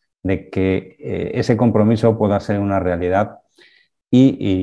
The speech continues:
y se pueda hacer acorde con la tramitación que el ayuntamiento precisa. Y por eso, eh, la necesidad de hacer un estudio previo para ver en qué ubicaciones son las más adecuadas, teniendo en cuenta,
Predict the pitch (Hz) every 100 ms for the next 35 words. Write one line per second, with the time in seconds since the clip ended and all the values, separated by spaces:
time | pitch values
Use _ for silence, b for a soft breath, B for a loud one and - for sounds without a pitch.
0 | 90 85 - 90 107 107 107 110 104 95
1 | 104 95 107 104 107 98 95 90 87 90
2 | 87 87 90 90 104 101 101 95 - 90
3 | 85 85 87 87 85 92 92 90 92 -
4 | - 135 - 80 - b b b 101 104
5 | 113 123 139 143 151 107 101 98 95 95
6 | 92 92 98 101 113 107 113 110 98 -
7 | 117 107 98 113 117 113 120 117 B _
8 | 98 92 92 107 113 117 113 98 123 127
9 | 113 107 98 117 117 107 110 107 110 113
10 | 101 95 - 110 117 117 117 - _ 95
11 | 98 104 101 104 104 107 113 B